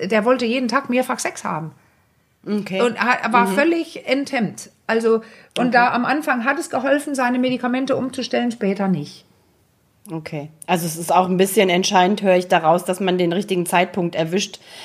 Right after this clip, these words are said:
Speaker 2: ähm, um die Medikation dann eventuell umzustellen. Also wenn sich da sowas wie ein leichter Leidensdruck ähm, einstellt oder man für sich feststellt oder auch Frau,
Speaker 1: Ja.
Speaker 2: ähm, das ist irgendwie nicht mehr so, wie ich's gewohnt bin oder wie ich's auch irgendwie gern mag,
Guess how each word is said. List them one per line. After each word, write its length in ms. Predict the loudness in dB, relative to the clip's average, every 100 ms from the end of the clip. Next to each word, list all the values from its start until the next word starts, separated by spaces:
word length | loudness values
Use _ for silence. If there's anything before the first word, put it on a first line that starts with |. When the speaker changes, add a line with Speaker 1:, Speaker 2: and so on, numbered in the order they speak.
| -20 -6
Speaker 2:
ähm, 520 | 2 2 4 0 -4 -6
um 120 | -2 0
die 100 | 2
Medikation 680 | 2 0 -2 -2 0 2
dann 140 | 2 2
eventuell 420 | 2 2 4 2
umzustellen. 720 | 2 -2 -4 -4 0 2 2
Also 260 | 0 0 0
wenn 140 | 0 0
sich 160 | -2
da 120 | -2
sowas 360 | 0 0 0 0
wie 80 | 0
ein 140 | 2
leichter 360 | 4 2 0 2
Leidensdruck 840 | 2 2 0 -6 -2 -2 -2 -12 -18 -20 -20 -8
ähm, 320 | 2 4 4 2
einstellt 640 | 2 2 0 2 2 4
oder 200 | 2 2
man 260 | 2 0 -2
für 140 | -6
sich 240 | -8 -8
feststellt 720 | -2 -2 -2 0 2 4 2 -2
oder 300 | -2 0 0
auch 100 | -4
Frau, 520 | -2 4 4 4 2
Speaker 1:
Ja. 100 | 2
Speaker 2:
ähm, 140 | 0
das 200 | -4 -6
ist 180 | -10 -4
irgendwie 300 | 0 0 0
nicht 200 | -4 0
mehr 140 | 0 2
so, 160 | 0
wie 80 | -2
ich's 160 | -4 -6
gewohnt 400 | -4 0 0 2
bin 200 | 0 2
oder 280 | 2 2
wie 100 | 0
ich's 140 | -6 -4
auch 220 | -4 -2
irgendwie 300 | -4 -4 -4
gern 300 | 2 2 2
mag, 420 | 0 2 0 -4